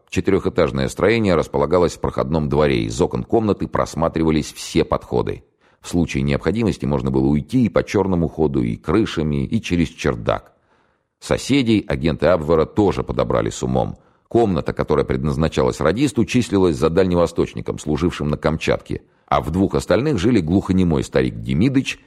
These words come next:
и мороженщица Зинаида Кулькова с сыном Юшей,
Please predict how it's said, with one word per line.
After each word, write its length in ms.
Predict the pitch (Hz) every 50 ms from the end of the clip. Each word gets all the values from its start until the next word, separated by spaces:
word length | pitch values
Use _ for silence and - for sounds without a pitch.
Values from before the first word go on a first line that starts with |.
| _ _ -
и 100 | 76 85
мороженщица 840 | 80 62 55 90 120 107 104 110 101 - 104 95 - - 98 90
Зинаида 460 | 73 60 67 78 71 65 78 87 92 -
Кулькова 720 | - - 98 85 - - - 87 76 65 60 55 - - - _ _ _
с 100 | - - - -
сыном 260 | - 82 85 85 80 82
Юшей, 640 | 78 65 69 90 82 71 - - - 50 50 -